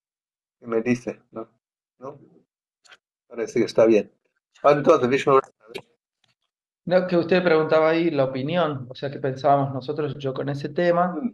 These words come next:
Speaker 2: mi,
Speaker 1: sí.
Speaker 2: mi, mi, mi forma de, de verlo, según lo que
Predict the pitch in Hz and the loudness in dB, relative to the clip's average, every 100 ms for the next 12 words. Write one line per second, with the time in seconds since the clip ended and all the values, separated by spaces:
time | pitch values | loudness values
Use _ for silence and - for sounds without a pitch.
0 | _ - 131 139 139 - - _ _ _ | _ -12 -4 -2 -2 -8 -18 _ _ _
1 | _ _ 131 135 117 107 110 104 101 - | _ _ -12 -10 -10 -10 -10 -10 -14 -18
2 | 117 113 _ - 113 - 139 147 139 135 | -20 -20 _ -16 -6 0 2 2 2 0
3 | 127 123 127 160 180 139 131 127 131 131 | -2 0 4 4 4 2 -2 -4 -4 -6
4 | 127 120 120 | -6 -6 -6